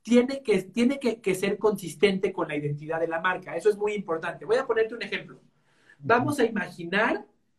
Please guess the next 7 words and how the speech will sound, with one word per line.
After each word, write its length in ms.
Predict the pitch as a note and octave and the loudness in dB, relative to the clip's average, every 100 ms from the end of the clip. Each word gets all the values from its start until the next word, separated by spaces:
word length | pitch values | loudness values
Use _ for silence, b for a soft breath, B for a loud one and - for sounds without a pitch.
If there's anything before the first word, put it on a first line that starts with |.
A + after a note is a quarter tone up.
| _ - | _ 0
que, 400 | G#3 A3+ B3+ - _ _ _ F#3 | 4 4 2 -8 _ _ _ -4
eh, 600 | E3+ D#3+ D#3+ D#3 D#3 - - _ _ _ | 0 0 -2 -6 -8 -10 -20 _ _ _
yo 320 | D#3 G#3 B3 - | 2 6 6 2
quiero, 640 | A#3+ B3 B3+ C4+ C#4+ - _ _ _ _ _ _ _ _ - | 4 4 4 2 0 -6 _ _ _ _ _ _ _ _ 0
yo 200 | A3 B3+ | 2 4
vendo, 540 | C4+ C4+ C4+ C#4 C#4 | 2 2 4 4 0
eh, 1040 | G#3 F3+ E3+ E3 D#3+ D#3 D#3 D#3 D3+ D3+ | -2 -2 -2 -2 -4 -6 -6 -6 -6 -6